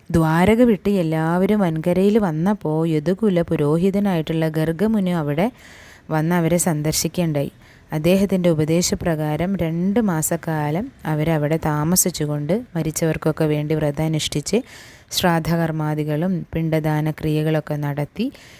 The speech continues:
പിതൃശുദ്ധിയൊക്കെ വരുത്തി എല്ലാം ചെയ്തു. ഗർഗൻ തന്നെയായിരുന്നു അതിൻ്റെ ആചാര്യൻ. അതിനുശേഷം അവർ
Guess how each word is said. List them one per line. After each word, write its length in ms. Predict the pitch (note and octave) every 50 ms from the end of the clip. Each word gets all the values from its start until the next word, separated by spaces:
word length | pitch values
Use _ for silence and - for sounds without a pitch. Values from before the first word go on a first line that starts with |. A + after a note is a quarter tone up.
| - - _
പിതൃശുദ്ധിയൊക്കെ 840 | - G3 G3 - - A3+ G#3+ - - F#3 D#3+ D3 E3+ D#3+ D3 - D3+
വരുത്തി 440 | D3 D3 D3 D3 D3 - - G#3 B3+ D4+ - _ _ - _ _ - - - - - - _ _ -
എല്ലാം 320 | - - G3 G3 F#3+ F#3+ F#3
ചെയ്തു. 300 | - F#3 E3 D#3+ D#3 E3 -
ഗർഗൻ 400 | F3+ F3+ F3 F3 E3+ F3+ G3+ G#3+
തന്നെയായിരുന്നു 540 | G#3+ A3 G#3+ G#3+ A#3 A3 F3+ E3 E3+ E3 E3
അതിൻ്റെ 280 | D#3+ E3 D#3+ D#3+ E3+
ആചാര്യൻ. 600 | E3 D3+ C#3+ C#3+ C#3+ E3 D#3 D3+ D3 D3+ D#3 - - - - - - - _ - - - - - - - - - - - - - - - - - - - - -
അതിനുശേഷം 960 | E3+ E3+ E3+ F#3+ G#3+ B3 A3 - - F3+ E3 D#3+ E3 F3+ - - - A#3+ A#3+ A#3 G#3+
അവർ 260 | F3+ E3 E3 D#3+ D#3+